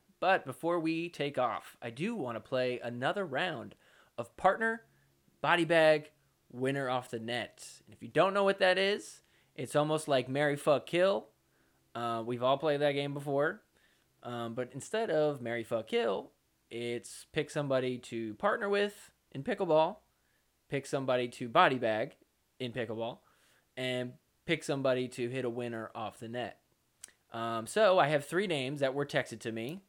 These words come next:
I did look at the names this time. I did take a little peek, but I haven't thought about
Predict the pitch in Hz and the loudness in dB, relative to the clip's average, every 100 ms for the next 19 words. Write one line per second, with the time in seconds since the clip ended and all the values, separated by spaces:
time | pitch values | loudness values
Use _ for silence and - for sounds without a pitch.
0 | _ _ _ _ - 147 160 147 143 131 | _ _ _ _ -4 0 2 2 2 -2
1 | 110 104 120 - _ _ 120 113 107 95 | -4 -8 -14 -20 _ _ -10 -6 -6 -6
2 | 117 - 127 120 131 123 120 - 131 - | -8 -10 -10 -6 -4 -2 -4 -4 -6 -2
3 | 120 143 151 160 127 110 107 - | 0 0 2 2 4 2 0 -2